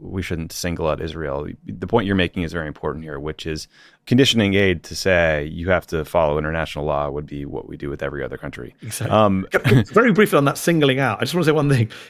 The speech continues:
Speaker 2: If Donald Trump were president right now, Tommy, God help us all, I think you'd see a lot of liberals, a lot of Democrats much more upset about the war in Gaza, and they would be much more supportive of conditions on aid because they would see this as a Trump Netanyahu thing.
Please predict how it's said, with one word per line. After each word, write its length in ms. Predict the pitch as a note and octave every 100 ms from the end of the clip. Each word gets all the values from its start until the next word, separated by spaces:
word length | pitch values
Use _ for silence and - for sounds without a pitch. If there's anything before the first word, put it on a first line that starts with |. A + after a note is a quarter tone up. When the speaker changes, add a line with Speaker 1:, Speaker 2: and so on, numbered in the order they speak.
| _ _ -
Speaker 2:
If 140 | F#3 -
Donald 260 | G4 F4
Trump 280 | - G#3 G3
were 80 | B2+
president 440 | - B2 C#3 E3+
right 160 | D#3 F3
now, 160 | D#3
Tommy, 420 | D3+ E3 F3+ F#3+ - _ _ _ _ _ _ _ _ _
God 160 | - G2+
help 220 | G#2+ A#2
us 80 | A#2
all, 200 | C3 C#3+ _ _ _ _ _ _ -
I 100 | C#3
think 160 | F#3 G3+
you'd 140 | D3+
see 120 | D3+
a 60 | B2
lot 240 | B2+ C#3
of 240 | B2 G#2+ -
liberals, 600 | A#2+ B2+ A#2+ A#2 A2+ G#2 B2+
a 20 |
lot 140 | A#2+
of 80 | A#2+
Democrats 680 | A#2+ A2 - G2+ F#2 - -
much 420 | A#2+ A#2+ A#2+ - A#2
more 160 | A#2
upset 320 | G#2 - A2
about 320 | G#2 F#2+ F#2+ A2+
the 80 |
war 140 | A#2 G#2
in 80 | G#2
Gaza, 420 | F#2 E2+ F#2 -
and 100 | G#2+
they 80 | G#2
would 320 | G#2+ C#3 G#2 - A#2+
be 160 | A2
much 420 | A2 B2+ C#3+ -
more 140 | A#2+ G#2+
supportive 560 | A#2 A2 G2 G2 - - - -
of 140 | A2
conditions 440 | - A2+ G#2+ A2 G#2
on 140 | G2+
aid 160 | G#2+ F#2
because 220 | F#2 G#2
they 80 | G#2+
would 100 | G#2
see 140 | -
this 100 | G2+
as 60 | G2
a 60 | G2
Trump 320 | - G#2 G#2+
Netanyahu 540 | G2+ G2 F#2+ E2+ F2+
thing. 380 | - F#2+ -